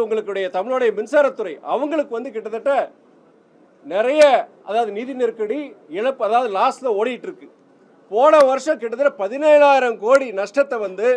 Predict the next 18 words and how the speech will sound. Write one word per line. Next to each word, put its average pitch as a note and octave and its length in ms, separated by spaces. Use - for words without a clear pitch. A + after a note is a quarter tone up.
மின்சாரத்துறை A#3 600
டான்ஜெட்கோவுடைய A3+ 880
அந்த F#3+ 200
நஷ்டத்தை G#3+ 520
தமிழக D4 360
அரசு C4+ 240
தான் C4 100
ஏத்துட்டு A3 340
இருக்கு. C3 200
அது G#3 180
ஒன்றிய C4+ 320
அரசோட C#4 240
நிர்பந்தத்தினால. G#3+ 680
இந்த C#4+ 300
வருஷம் D4 340
கிட்டத்தட்ட, A#3 400
கிட்டத்தட்ட A#3 420
பதினாலாயிரம், A3 580